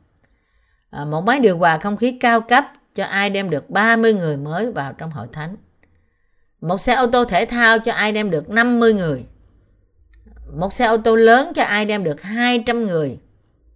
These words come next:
mới vào trong năm. Tặng ra những phần thưởng như thế, những tiên tri giả ép tín đồ của họ đem nhiều người vào trong sổ sách của họ. Bạn có thể nghĩ rằng điều này thật là khó tin, nhưng ở đây không phải tôi đang bịa đặt ra chuyện này,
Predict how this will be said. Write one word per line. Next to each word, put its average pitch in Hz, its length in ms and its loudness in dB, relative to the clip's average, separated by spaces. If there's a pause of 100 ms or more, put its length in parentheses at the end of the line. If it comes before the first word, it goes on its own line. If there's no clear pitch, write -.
(100)
mới 202 360 -2
vào 165 260 -4
trong 147 220 -8
năm. 151 200 -6 (1160)
Tặng 185 280 0
ra 233 180 2
những 233 160 0
phần 165 220 -4
thưởng 151 220 -6
như 208 140 -2
thế, 202 340 -4 (540)
những 226 220 2
tiên 269 340 2
tri 254 140 0
giả 175 400 0
ép 269 220 -4
tín 302 160 -4
đồ 165 200 2
của 190 140 -6
họ 165 200 -6
đem 247 360 -2
nhiều 185 220 0
người 165 260 0
vào 139 160 -4
trong 185 180 -8
sổ 127 220 -10
sách 233 300 -8
của 202 60 -8
họ. 131 320 -10 (600)
Bạn 180 220 -2
có 262 80 0
thể 262 180 -2
nghĩ 269 180 0
rằng 175 240 -4
điều 175 140 -2
này 170 160 -6
thật 180 240 -6
là 156 80 -4
khó 196 260 -6
tin, 226 280 2 (480)
nhưng 220 280 4 (220)
ở 175 120 -4
đây 190 180 -4
không 185 180 -10
phải 139 180 -6
tôi 196 280 -2
đang 180 200 -4
bịa 135 160 -6
đặt 135 260 -8
ra 165 140 -6
chuyện 156 260 -10
này, 117 220 -8